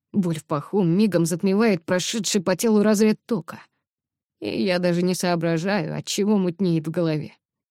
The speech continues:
От ощущения теплоты чужой кожи у меня под пальцами или от того, что в нос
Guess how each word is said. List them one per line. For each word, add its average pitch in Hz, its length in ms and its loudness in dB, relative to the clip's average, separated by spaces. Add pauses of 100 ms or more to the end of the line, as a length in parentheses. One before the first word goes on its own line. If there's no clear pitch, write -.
(420)
От 143 140 -6
ощущения 233 580 2
теплоты 202 480 0
чужой 170 360 0
кожи 165 380 -4
у 139 40 -6
меня 147 240 -2
под 151 200 -8
пальцами 220 480 -8 (720)
или 277 180 2
от 220 160 4
того, 226 220 2
что 202 220 -2
в 170 100 2
нос 226 400 -2